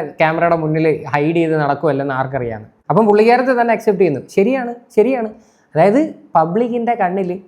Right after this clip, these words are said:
പൊടിയിടുക, ഇത് തന്നെയാണ് ഞങ്ങളെല്ലാവരും പറഞ്ഞത്. ഇവർ എല്ലാവരിടത്തും ഇത് തന്നെയാണ് ഇവർ കാണിച്ചുകൊണ്ടിരിക്കുന്നത്. So അതുകൊണ്ട്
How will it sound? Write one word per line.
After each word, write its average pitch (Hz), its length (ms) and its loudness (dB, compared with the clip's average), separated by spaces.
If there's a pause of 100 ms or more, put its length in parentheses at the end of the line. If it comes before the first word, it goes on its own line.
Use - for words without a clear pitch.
(220)
പൊടിയിടുക, 156 440 2 (280)
ഇത് 160 140 0
തന്നെയാണ് 180 540 -4 (120)
ഞങ്ങളെല്ലാവരും 156 580 0
പറഞ്ഞത്. 135 300 -4 (160)
ഇവർ 147 180 0 (200)
എല്ലാവരിടത്തും 202 760 2
ഇത് 175 180 -2
തന്നെയാണ് 160 260 -6
ഇവർ 143 140 -4
കാണിച്ചുകൊണ്ടിരിക്കുന്നത്. 123 720 -10 (520)
So 165 80 2
അതുകൊണ്ട് 180 400 4